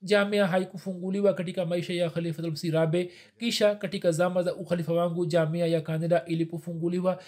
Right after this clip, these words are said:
mimi nikapitisha jina lake kama principal, kwamba yeye ataendelea kuwa principal wa jamia. Marehemu alikuwa m-, mwalimu mkuu wa kwanza wa jamia Canada. Kisha mwaka elfu mbili na kumi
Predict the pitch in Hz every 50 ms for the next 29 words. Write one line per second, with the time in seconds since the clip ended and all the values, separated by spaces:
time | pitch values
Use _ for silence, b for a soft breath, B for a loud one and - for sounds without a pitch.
0 | B B B B 190 190 190 185 180 180 180 175 175 180 175 165 160 175 165 160
1 | 175 180 156 247 247 - 214 170 175 175 165 170 160 165 165 156 - - 175 170
2 | b b b b b b _ _ - 180 180 175 160 170 165 156 156 - - -
3 | 170 190 202 196 - 208 - - 208 214 - _ _ _ _ _ _ _ _ _
4 | _ 110 110 107 110 _ 107 _ _ _ 113 110 _ _ _ 120 113 _ _ _
5 | 104 104 _ _ _ _ _ _ - 180 170 170 170 170 175 185 196 196 - 175
6 | 165 156 175 170 165 156 160 170 185 202 190 175 - - 180 175 165 - 180 185
7 | 175 - 175 - 190 175 160 165 151 147 165 160 156 160 175 190 202 b b b
8 | b b b 196 196 196 196 196 202 202 202 - 175 180 175 175 175 - 185 185
9 | 180 180 175 175 175 170 - 190 175 165 175 170 170 180 190 180 180 165 160 151
10 | 147 - 196 190 175 160 147 151 - 175 170 175 170 180 180 175 170 160 160 165
11 | 151 160 170 165 156 - 160 160 160 170 165 170 160 160 - 165 151 - 170 156
12 | 160 160 151 - 165 165 156 - 170 175 175 170 160 156 - 170 165 170 165 175
13 | 175 180 b